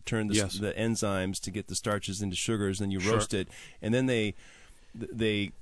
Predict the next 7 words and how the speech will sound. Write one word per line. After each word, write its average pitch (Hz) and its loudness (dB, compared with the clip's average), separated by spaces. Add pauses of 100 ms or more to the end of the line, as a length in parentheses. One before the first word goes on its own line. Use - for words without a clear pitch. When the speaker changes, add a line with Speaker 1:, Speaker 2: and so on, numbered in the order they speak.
(460)
Speaker 1:
splurge 175 2
it. 208 4
Is 127 2
all, 175 4
is 135 0
that 165 2 (300)
malt 139 4